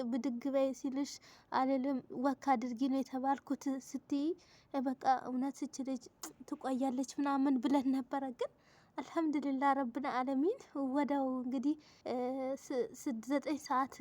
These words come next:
ገባች። እ፣ ሦስት ሰዓት ነው፣ አ፣ ሦስት ሰዓት ነው፣ አምስት ሰዓት ነው ላይ ነው ወለደች አሉ።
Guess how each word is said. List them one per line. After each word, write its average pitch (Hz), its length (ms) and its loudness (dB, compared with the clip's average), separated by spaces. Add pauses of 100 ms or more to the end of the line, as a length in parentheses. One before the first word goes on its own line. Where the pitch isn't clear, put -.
ገባች። 311 440 0 (320)
እ፣ 294 140 -6 (300)
ሦስት 294 300 -6
ሰዓት - 280 -2
ነው፣ 480 140 -4 (460)
አ፣ 285 140 0
ሦስት - 260 -6
ሰዓት 339 200 -2
ነው፣ 403 120 -2
አምስት 277 240 -4
ሰዓት 269 260 2
ነው 262 160 -2 (840)
ላይ 262 180 2
ነው 247 180 -2
ወለደች 262 500 -2
አሉ። 254 140 0